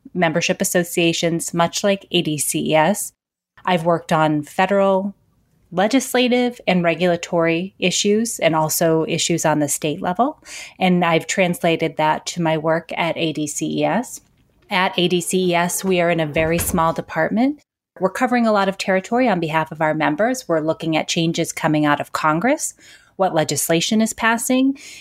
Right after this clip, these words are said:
and we're also looking at the federal agencies like the Centers for Medicare and Medicaid Services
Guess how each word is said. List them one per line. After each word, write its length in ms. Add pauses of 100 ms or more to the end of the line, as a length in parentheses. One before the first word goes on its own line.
(100)
and 140
we're 100
also 480
looking 500
at 320
the 80
federal 400
agencies 720
like 320
the 100
Centers 380
for 180
Medicare 640
and 180
Medicaid 480
Services 800